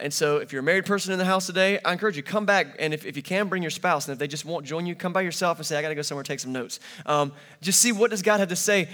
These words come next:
about the relationship of marriage. The fall, and, uh, just so you know, if you're not married, next week there's gonna be plenty of stuff in there for people who are either pre-married or deciding not to get married or whatever, like, single. Um, that is for you too. Um, the principles overlay that relationship of how we interact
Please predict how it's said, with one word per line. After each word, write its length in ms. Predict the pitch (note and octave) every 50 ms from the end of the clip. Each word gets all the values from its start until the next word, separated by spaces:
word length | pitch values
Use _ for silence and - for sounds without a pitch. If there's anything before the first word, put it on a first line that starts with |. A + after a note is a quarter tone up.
| - -
about 480 | - D#3+ D3 F3 E3+ D#3 - - - -
the 80 | F3 F3
relationship 560 | F3 F3 F3+ F#3+ F3 F#3+ F3+ - F#3 E3 D#3
of 100 | D#3 C#3+
marriage. 380 | D3 D#3 E3 F#3 F3 D#3+ B2
The 100 | B2 D#3
fall, 240 | D3 - E3+ E3 E3
and, 220 | - E3 E3 E3 -
uh, 80 | D#3
just 160 | C#3+ E3+ F3
so 80 | - F#3+
you 80 | E3+ E3+
know, 100 | E3+ E3
if 120 | D#3+ E3
you're 100 | D#3+ D#3+
not 320 | D#3+ D#3+ E3+ F3 F3 -
married, 400 | D#3+ D#3 D3 C#3 C3 C#3 C#3+ C3+
next 200 | C3 D#3+ D#3+ -
week 140 | - E3 D3+
there's 140 | C3 D#3 C#3
gonna 100 | D#3 D3+
be 80 | C#3+ C#3+
plenty 240 | C#3+ D3+ E3+ D#3+
of 60 | D3 D3+
stuff 200 | - D3+ C#3+ C#3+
in 60 | C#3
there 160 | C#3+ C#3 C#3
for 180 | C#3 - D3 B2+
people 280 | - D3+ C3+ C#3 C#3+
who 120 | C#3 C#3+ C3+
are 160 | C3 B2+ B2 - - - - -
either 160 | - C#3+ C#3 -
pre-married 560 | - F3+ E3+ E3 D#3+ D#3 D#3 D#3 D#3+ E3 D#3
or 80 | C#3
deciding 360 | B2+ C#3 - D3+ C#3+ C#3+ C#3+ C#3
not 260 | C#3 C#3+ C#3 - -
to 60 | D#3+
get 160 | C3+ D3 C#3+
married 260 | C#3 C#3 C3+ C#3+ D#3
or 60 | C#3+ C3
whatever, 420 | B2+ C#3 C#3+ C#3+ C#3 D3 D3 C#3+ - - - -
like, 320 | - C3+ C#3 C#3 C3+ - -
single. 520 | - - - D#3+ D#3+ D#3+ D#3+ D#3 D#3+ D#3 - - - - -
Um, 360 | D3 D3+ D3+ D3 D3 C#3+ C#3+ - - _ _ _ _ _ - B2+ B2+ B2+ - C#3+
that 200 | C3+ E3+ E3+ -
is 140 | - D#3+ -
for 260 | - - - - E3
you 140 | D#3+ D#3+ E3
too. 380 | D3+ - F3+ F3 E3 D3+ C#3 C#3
Um, 340 | C3 C#3 C3+ C3+ C3+ C3 B2
the 80 | C#3 C#3+
principles 560 | - - F#3 F#3+ F#3 F#3+ E3 D#3+ D#3+ D3+ D#3
overlay 460 | - D#3+ D#3+ D3+ D3+ D3+ D#3 D#3 D3+
that 240 | C#3+ D#3 D3 - C#3
relationship 720 | C#3+ C#3 D3 D#3 E3+ F3+ - - D#3 C#3+ - - C3+ B2+
of 100 | C3+ C3
how 160 | C#3 D#3 D#3+
we 140 | D#3 D3+ B2+
interact 520 | D3+ D3+ D3 C#3 C#3+ D3 C#3+ C3 - -